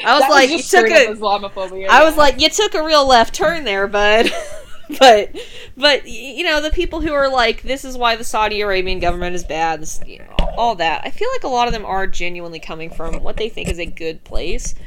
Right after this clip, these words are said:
Speaker 1: It's just difficult, like I said, with the whole, like, blood money comments. Like, all money, genuinely, <laughs> is blood money under the crushing boot of capitalism. Like, I'm sorry. The money that you get from your job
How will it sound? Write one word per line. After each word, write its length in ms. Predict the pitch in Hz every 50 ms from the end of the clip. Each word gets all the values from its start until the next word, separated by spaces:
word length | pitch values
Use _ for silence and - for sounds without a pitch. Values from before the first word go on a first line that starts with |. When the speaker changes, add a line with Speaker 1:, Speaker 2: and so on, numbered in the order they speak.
| - - - - - - - - -
Speaker 1:
It's 220 | - 220 233 - -
just 380 | - - 247 262 294 - -
difficult, 460 | - 254 262 254 247 - 233 208 -
like 260 | 175 214 226 254 302 320
I 80 | 294
said, 480 | 311 - - 392 427 240 180 - 165 185
with 340 | 214 220 233 - - - -
the 140 | 247 233
whole, 240 | 220 240 254 240 254
like, 240 | 233 247 254 247 240
blood 280 | 247 247 262 285 339 339
money 220 | 311 247 196 180
comments. 500 | 170 - 180 151 135 139 139 147 - -
Like, 220 | 202 208 202 - - - - _ _ _ _ _ _ _ _ _ _ _
all 320 | - 220 240 262 294 330 339
money, 580 | 302 330 359 370 285 202 180 170 180 220 - _ - - 262
genuinely, 720 | - 277 294 349 359 302 233 180 170 165 165 175 220 262 - - - - - -
<laughs> 680 | - - - _ - - - - - - _ _ _ -
is 280 | 240 262 277 302 285 277
blood 320 | 247 277 277 302 359 415
money 500 | 349 277 208 190 180 175 185 196 233 240 _ _ _ _ _ - - - -
under 320 | - 233 240 247 262 285 302
the 120 | 302 330
crushing 480 | - - 226 214 214 - - 269 277 233
boot 260 | 196 185 190 196 -
of 80 | 262 -
capitalism. 720 | - 381 370 381 381 - 285 240 208 185 175 180 170 165
Like, 320 | 170 185 190 202 190 - -
I'm 200 | 185 208 226 254
sorry. 680 | - - - 302 330 339 277 208 165 147 143 - - -
The 100 | 220 220
money 300 | 226 226 233 269 320 359
that 160 | 359 349 -
you 180 | - 247 269 254
get 480 | 214 254 302 330 269 233 208 - -
from 240 | - - 233 262 285 311
your 140 | 311 302
job 500 | 294 233 240 262 311 254 180 170 175 170